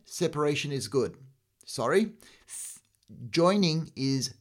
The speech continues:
useless, separation from your thought is good. You kinda got that one. Okay, number three, value your values. Okay, in the narrative approach of last podcast,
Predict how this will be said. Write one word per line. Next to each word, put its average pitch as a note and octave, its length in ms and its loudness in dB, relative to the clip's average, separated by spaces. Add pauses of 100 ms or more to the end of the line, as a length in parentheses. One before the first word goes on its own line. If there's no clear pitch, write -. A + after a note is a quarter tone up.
(120)
useless, C#3 760 -2
separation D3+ 920 -2 (100)
from C#3 260 -4
your C3+ 120 -2
thought C3 380 -2 (220)
is A#2+ 200 -8
good. - 340 -6 (960)
You C3+ 140 -12
kinda D3+ 260 -4
got - 200 -10
that - 160 -10
one. F#2 220 -10
Okay, F#3+ 300 0
number F#3+ 220 0
three, E3+ 460 -4
value E3+ 580 -2
your D3 340 0
values. B2+ 720 -6 (1600)
Okay, F3+ 280 2
in D#3 80 -2
the D#3+ 80 0
narrative G#3+ 420 2
approach D#3+ 380 0
of B2 60 -4
last C3 340 0
podcast, A2+ 760 -4